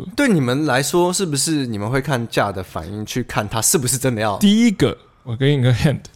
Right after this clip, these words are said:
Speaker 1: 第一个，殖利率倒挂这件事情要结束才叫结束。
Speaker 2: 殖利率倒挂要先结束，
Speaker 1: 对。
Speaker 2: 才有可能升息会结束的意思吗？
Speaker 1: 对。
Speaker 2: 怎么说？
Speaker 1: 任，任，任何每一次的萧条或者每一次，就是殖利率要，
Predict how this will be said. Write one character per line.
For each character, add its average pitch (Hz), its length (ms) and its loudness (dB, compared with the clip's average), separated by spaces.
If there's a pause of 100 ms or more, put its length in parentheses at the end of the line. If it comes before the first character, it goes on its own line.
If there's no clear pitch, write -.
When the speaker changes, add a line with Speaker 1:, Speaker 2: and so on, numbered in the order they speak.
(100)
Speaker 1:
第 220 160 4
一 233 60 2
个， 170 260 0 (340)
殖 147 140 4
利 180 80 4
率 208 180 8
倒 170 240 4
挂 139 200 4
这 127 120 4
件 120 160 6
事 117 160 0
情 190 260 -4 (280)
要 147 260 4
结 127 360 4
束 185 220 4
才 107 180 0
叫 104 280 0 (160)
结 95 180 -8
束。 - 240 -8 (440)
Speaker 2:
殖 - 100 -4
利 170 60 2
率 180 40 -4
倒 185 120 4
挂 165 100 4
要 151 60 4
先 151 200 0
结 113 200 -6
束， 104 280 -6
Speaker 1:
对。 110 260 2
Speaker 2:
才 135 180 0
有 151 160 4
可 135 180 -6
能 92 260 -10
升 113 240 -6
息 98 100 -10
会 98 60 -4
结 87 120 -12
束 - 180 -16
的 92 100 -12
意 107 60 -8
思 107 100 -12
吗？ 98 140 -20
Speaker 1:
对。 107 180 -2 (320)
Speaker 2:
怎 240 120 -2
么 233 80 2
说？ 220 100 4
Speaker 1:
任， 151 120 2
任， 220 260 2
任 220 220 6
何 123 300 6 (500)
每 123 220 2
一 135 80 4
次 185 220 2
的 139 100 6
萧 139 240 4
条 113 300 -2
或 131 160 0
者 123 80 2
每 107 140 -2
一 - 20 -4
次， 120 220 -6
就 139 120 -2
是 170 120 0
殖 160 200 0
利 254 80 2
率 330 240 6
要， 269 100 6